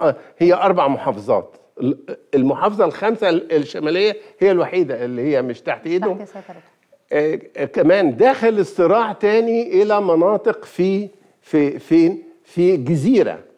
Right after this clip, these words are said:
Speaker 1: وفي، وفي القرد-، في كرد-، في، في، آه، في القضارف كمان. محافظتين، قضارف وسنار والجزيرة،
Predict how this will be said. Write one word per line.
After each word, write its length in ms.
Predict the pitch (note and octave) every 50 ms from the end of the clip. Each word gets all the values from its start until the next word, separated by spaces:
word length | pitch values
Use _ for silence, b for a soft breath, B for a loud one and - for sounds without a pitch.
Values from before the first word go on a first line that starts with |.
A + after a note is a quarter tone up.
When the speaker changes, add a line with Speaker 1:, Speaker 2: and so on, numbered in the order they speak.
| _ _ _ _ _ _ -
Speaker 1:
وفي، 240 | - D3 C3+ - G3+
وفي 260 | - - D3+ B2+ G#2+
القرد-، 540 | E3+ D#3+ E3+ - D#3 C#3+ C3 D3+ E3+ E3+ E3
في 160 | - - E3
كرد-، 420 | - - D#3+ D3 C#3+ C#3 E3 D#3 - b b b b b
في، 500 | _ - D3 B2+ B2+ C3 C3 B2+ B2+ A#2+
في، 360 | A#2+ - - B2+ A#2+ A#2+ A#2
آه، 360 | A#2+ A#2+ A#2+ A#2+ A#2 B2 A#2+
في 120 | A#2 - -
القضارف 720 | C3+ - - D3+ C3+ E3+ F#3 F3+ A#2+ G#2+ - - - _ _ _ _ _ _ _ _ _
كمان. 380 | - A2 A2+ D3 E3 E3 C3 F#2+ - - - _ _ _ _ _ -
محافظتين، 640 | - - B2+ A2+ G#2+ A#2 A#2 A#2 - G#3 D3+ - - - -
قضارف 600 | - - A2+ F#2 A2 C#3 C#3+ B2 G2+ F#2 - - - - _ -
وسنار 560 | - G2+ - C#3 A2+ A2 F3 G3+ - - E3 - b b b b b -
والجزيرة، 480 | G2+ F#2+ A2+ G#2 C#3 E3+ D#3+ A#2 G#2+